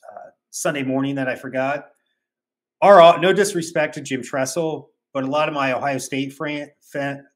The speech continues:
uh, can't talk today. Ohio State friends say they could not stand his offense, especially during his early days. It was called Tressel ball. It was more or less, you know, play the percentages, run the ball efficiently, you know,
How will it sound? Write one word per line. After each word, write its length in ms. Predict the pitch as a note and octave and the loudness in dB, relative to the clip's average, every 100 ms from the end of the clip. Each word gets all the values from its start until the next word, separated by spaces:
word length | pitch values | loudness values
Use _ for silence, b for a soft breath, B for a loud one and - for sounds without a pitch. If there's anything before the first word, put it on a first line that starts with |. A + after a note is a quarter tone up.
| _ _ _ | _ _ _
uh, 200 | F3 - - | -4 -4 -10
can't 180 | C#3+ A#2 | -12 -6
talk 220 | D3 C3+ | -4 -4
today. 260 | B2 G2 F#2+ _ _ _ - | -6 -18 -20 _ _ _ 0
Ohio 200 | F#3 E3+ | 2 2
State 400 | - D#3+ D#3+ - | 0 -4 -4 -6
friends 360 | D3+ C3+ C3 | -6 -6 -6
say 480 | D#3 C3 B2+ A#2+ A#2 _ _ _ _ _ _ C3 | -6 -4 -6 -8 -16 _ _ _ _ _ _ _
they 160 | C#3+ D#3+ | -6 -4
could 160 | E3+ | -2
not 160 | D3+ C3+ | 0 -2
stand 320 | - D3 C3+ | -4 -6 -6
his 180 | C3+ A#2 | -8 -6
offense, 420 | B2 B2+ A#2+ B2+ - | -2 -2 -4 -10 -12
especially 380 | - F#3+ F3+ | -8 -8 -6
during 180 | D#3+ C3+ | -6 -6
his 120 | A#2 - | -8 -10
early 200 | C3 C#3 | -8 -6
days. 220 | D3 C#3 | -8 -8
It 20 | |
was 140 | C3 - | -10 -6
called 220 | B2 A2+ | -6 -6
Tressel 380 | - C3 F3 D3 | -8 -6 -6 -2
ball. 480 | D3+ D#3+ D#3 - _ _ _ _ _ | 0 0 -2 -14 _ _ _ _ _
It 40 | C#3+ | -8
was 100 | D3+ | 0
more 120 | E3 | 4
or 60 | |
less, 480 | D3+ C#3+ C3+ - - _ _ | 6 4 0 -10 -16 _ _
you 100 | A2 | -10
know, 140 | G#2+ | -10
play 240 | G#2+ E3+ E3 | -6 -2 0
the 60 | |
percentages, 920 | E3 D#3 C#3+ D3+ C#3+ C#3+ D3 C3+ - - | 0 -4 -4 -4 -4 -4 -4 -4 -8 -8
run 160 | C3+ D3+ | -6 -4
the 80 | D3 | 0
ball 240 | D3+ C#3 | 2 0
efficiently, 760 | C#3 D3 D#3 D#3+ D#3+ D3+ C#3 _ _ _ _ _ _ | -2 -8 -8 -6 -4 -4 -8 _ _ _ _ _ _
you 100 | A#2+ | -10
know, 340 | A#2+ A2+ G#2+ | -6 -6 -8